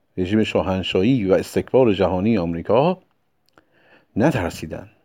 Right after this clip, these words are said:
جسارت داشتن، بی‌پروا شدن، بی‌پروا بودن. همین اعتماد به نفس و جسارت همین است که شما دارید می‌بینید مردم بحرین علیه حکومت خیش قیام می‌کنند. مردم یمن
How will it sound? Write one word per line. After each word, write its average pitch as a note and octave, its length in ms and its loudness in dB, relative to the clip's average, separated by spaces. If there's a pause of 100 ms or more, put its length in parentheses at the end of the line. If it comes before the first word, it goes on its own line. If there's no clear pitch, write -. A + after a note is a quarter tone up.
جسارت G#2 500 2
داشتن، D#2+ 460 -6 (160)
بی‌پروا G2+ 580 2
شدن، E2+ 380 -4
بی‌پروا G2+ 560 2
بودن. F2 320 0 (1080)
همین A3+ 420 4
اعتماد B2 480 4
به G2+ 100 0
نفس F2+ 420 -4 (160)
و G#2+ 80 2
جسارت G2+ 560 2
همین F3 340 4
است E3 200 0
که D#3+ 60 -4
شما B2 240 2
دارید B2+ 240 4
می‌بینید E3+ 520 2 (500)
مردم G#2 400 4
بحرین C3 640 4 (520)
علیه A2 340 4
حکومت F#2+ 440 0
خیش E3 400 0 (180)
قیام A#2+ 320 4
می‌کنند. - 420 -4 (500)
مردم G#2 280 4
یمن A#2+ 600 4